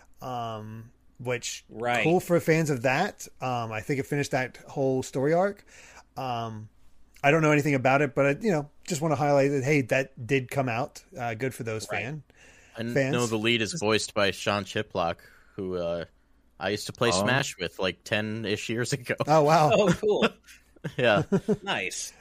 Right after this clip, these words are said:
Speaker 1: Yeah.
Speaker 4: Yeah. Great
Speaker 1: Eh.
Speaker 4: voice actor. Yeah, this, ah, this
Speaker 3: Also,
Speaker 4: game is,
Speaker 3: also
Speaker 4: this is a,
Speaker 3: Rivali.
Speaker 4: this is a series that I want to get into. Like, I, I, there's a, there's a
Speaker 1: Yeah.
Speaker 4: length to this series. There's,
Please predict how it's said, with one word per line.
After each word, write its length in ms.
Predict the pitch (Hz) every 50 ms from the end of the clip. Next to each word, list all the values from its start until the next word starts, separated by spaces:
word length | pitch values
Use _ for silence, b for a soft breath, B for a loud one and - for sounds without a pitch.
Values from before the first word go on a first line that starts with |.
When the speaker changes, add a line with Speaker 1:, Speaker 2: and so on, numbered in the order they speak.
| _ -
Speaker 1:
Yeah. 240 | 185 208 233 190 127 - b b b b b b -
Speaker 4:
Yeah. 280 | 90 104 131 143 135 123 - - - - _ _
Great 140 | - 90 90
Speaker 1:
Eh. 60 | -
Speaker 4:
voice 240 | 90 92 107 - -
actor. 420 | 95 80 - - 85 82 85 92 - _ _ - _ -
Yeah, 180 | 135 147 151
this, 260 | 139 151 175 - - - -
ah, 180 | - - - -
this 80 | 143 151
Speaker 3:
Also, 120 | - 196
Speaker 4:
game 120 | 190 190 180
is, 80 | 165
Speaker 3:
also 140 | 151 - 123 113
Speaker 4:
this 80 | 117
is 80 | 117 110
a, 40 | -
Speaker 3:
Rivali. 280 | - 135 113 104 110 - _ _ _ _ _ _ _ _ _ _
Speaker 4:
this 120 | 127 147 190
is 120 | 233 208
a 80 | 135 113
series 560 | - - - 131 143 131 113 110 101 90 -
that 400 | - 92 85 82 78 78 76 - _ _ _ -
I 380 | 80 85 95 101 104 104 98 95 - _ _ _
want 360 | - 127 107 110 120 127 127 -
to 100 | - 98
get 180 | - 92 85
into. 340 | 87 87 85 - - 80 76
Like, 140 | 78 78 78
I, 120 | 90 95 98
I, 120 | - 95
there's 240 | 104 98 120 123 117
a, 120 | 113 101 98 -
there's 260 | - 131 123 123 117 110
a 20 |
Speaker 1:
Yeah. 40 | 92
Speaker 4:
length 340 | 92 95 101 113 120 120 - -
to 60 | 120
this 180 | 117 120 -
series. 600 | - - 127 120 120 120 120 120 120 113 101 -
There's, 340 | - 113 113 113 104 - b